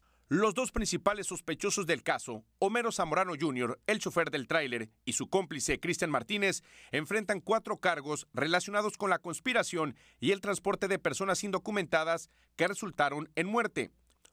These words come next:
Un juez federal firmó una orden de protección para Zamorano y Martínez para que nadie revele hallazgos del caso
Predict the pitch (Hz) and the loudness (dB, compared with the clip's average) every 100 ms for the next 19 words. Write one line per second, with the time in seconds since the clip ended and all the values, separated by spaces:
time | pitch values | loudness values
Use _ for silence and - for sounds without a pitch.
0 | - 220 226 220 208 - 214 233 208 139 | -2 0 2 2 2 2 0 2 2 2
1 | 107 _ _ - 214 240 240 233 262 240 | -4 _ _ -2 0 2 2 2 0 -2
2 | 220 - 226 - - 185 160 170 160 180 | -4 0 0 0 -2 -2 2 2 2 0
3 | 214 190 170 185 196 190 180 170 175 160 | 2 2 2 0 -2 -2 -4 0 2 0
4 | - 170 147 175 247 254 240 226 180 175 | 0 -2 -2 0 -2 -2 -4 -2 2 2
5 | 156 170 139 165 214 185 190 147 147 | 2 0 -2 -2 -2 0 0 0 -4